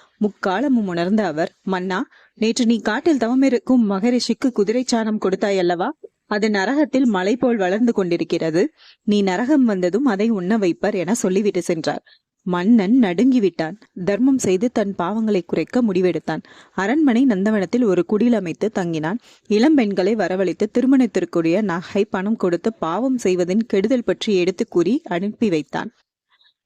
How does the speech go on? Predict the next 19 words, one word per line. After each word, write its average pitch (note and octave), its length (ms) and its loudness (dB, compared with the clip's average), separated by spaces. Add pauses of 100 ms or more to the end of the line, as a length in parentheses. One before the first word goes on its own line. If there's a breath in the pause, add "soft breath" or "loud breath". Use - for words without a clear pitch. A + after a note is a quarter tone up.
இதை D4 320 2
ஊரில் A3+ 340 0
சிலர் A3 300 0
வேறு G3+ 260 2
மாறியாக G#3+ 440 0
கதை F#3+ 220 0
கட்டினார். E3+ 540 -2 (240 loud breath)
மன்னன் B3+ 460 4
இளம்பெண்களை A3 680 0
தவறான A#3+ 480 0
நோக்கில் G3+ 340 -2
வரச் E3+ 220 0
சொல்கிறான், F3 540 0 (480)
தவறுக்கு B3+ 380 0
கூலியாக A#3 600 0
நகை, A3+ 360 0
பணம் G3+ 300 -2
தருகிறான் F3 500 0
என்றனர். E3 420 -2